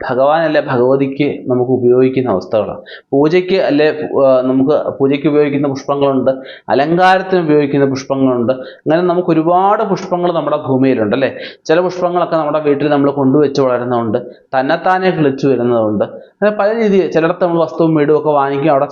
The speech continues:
പുഷ്പങ്ങൾ ഉണ്ടാവും. അപ്പൊ ഞാൻ ഈ പറയുന്ന ഒരു അഞ്ചാറ് തരം പുഷ്പങ്ങളുണ്ട്. അപ്പൊ അതൊക്കെ നമുക്ക് കൂടുതലായിട്ട് ശ്രദ്ധിക്കേണ്ട അവസ്ഥകൾ നമ്മൾ പറയുന്നുണ്ട്.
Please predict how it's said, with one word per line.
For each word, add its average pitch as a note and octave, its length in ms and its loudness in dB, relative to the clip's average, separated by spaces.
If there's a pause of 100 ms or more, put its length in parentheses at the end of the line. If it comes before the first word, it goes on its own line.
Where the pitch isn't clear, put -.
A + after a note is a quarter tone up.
(140)
പുഷ്പങ്ങൾ C#3+ 400 -2
ഉണ്ടാവും. A#2+ 420 0
അപ്പൊ - 500 -10
ഞാൻ D#3+ 280 2
ഈ G3+ 120 -2
പറയുന്ന E3 560 -2 (100)
ഒരു D3+ 280 2 (180)
അഞ്ചാറ് D3 300 2
തരം C#3+ 200 0
പുഷ്പങ്ങളുണ്ട്. C#3+ 680 -4
അപ്പൊ - 540 -8
അതൊക്കെ D#3+ 580 0
നമുക്ക് D3 320 0
കൂടുതലായിട്ട് D3 520 0
ശ്രദ്ധിക്കേണ്ട D#3+ 680 -2
അവസ്ഥകൾ C#3 500 -2
നമ്മൾ C3 260 0
പറയുന്നുണ്ട്. A#2 540 -2